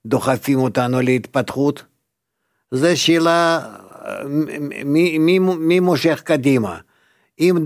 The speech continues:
אם מקבלים דחף מאחורה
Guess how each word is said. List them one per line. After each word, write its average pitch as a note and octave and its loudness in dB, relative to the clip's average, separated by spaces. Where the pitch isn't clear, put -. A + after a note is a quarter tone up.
אם E3+ 2
מקבלים D#3 2
דחף C3+ 0
מאחורה C3+ 2